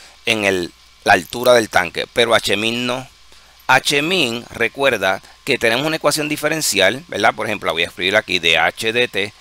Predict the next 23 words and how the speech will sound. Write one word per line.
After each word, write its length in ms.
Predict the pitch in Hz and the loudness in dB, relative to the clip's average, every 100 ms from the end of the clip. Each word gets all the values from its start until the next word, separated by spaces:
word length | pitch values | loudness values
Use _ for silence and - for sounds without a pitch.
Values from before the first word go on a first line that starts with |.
| - | -18
Si 160 | - 90 | -14 -4
te 100 | 90 | -4
acuerdas 540 | - 120 117 98 95 | -2 -2 0 2 0
que 100 | 90 | 0
era 80 | 101 | -2
igual 260 | 101 110 | 2 2
a 120 | 85 92 | 2 -2
cuarenta 800 | 85 85 87 123 156 - 160 170 - - | -2 -2 0 -2 -2 -6 -6 -8 -20 -20
menos 720 | - 95 110 110 98 95 - | -10 0 4 4 2 -4 -8
phi 520 | - - 139 104 110 135 - - - | -8 -6 -2 -2 -4 -10 -20 -20 -8
A 200 | 90 104 | 2 2
cero, 640 | 110 - 127 110 101 123 139 _ _ - - - - - _ - - - - - _ _ - 82 | 2 0 2 2 0 -4 -10 _ _ -20 -20 -20 -20 -20 _ -20 -20 -20 -20 -20 _ _ -20 -14
dos 360 | 85 92 101 - | -6 -4 -4 -4
G 200 | 120 127 | 2 4
H 480 | 117 107 - 139 151 - - - - - - | 6 4 0 -8 -10 -20 -20 -20 -20 -10 -2
entre 640 | 120 139 127 110 110 120 - _ - - - - | 0 0 -4 -2 -2 -4 -16 _ -20 -20 -18 -2
A 160 | 87 | 0
T. 220 | 82 64 - - - - - _ - _ - - - - - | 0 -6 -14 -20 -20 -20 -20 _ -20 _ -20 -20 -20 -20 -20
Este 180 | - 113 | -4 -2
cuarenta 380 | 113 120 147 127 | 2 2 2 2
es 80 | 120 | 0
el 100 | 101 | 4
neto. 300 | 95 - | 2 2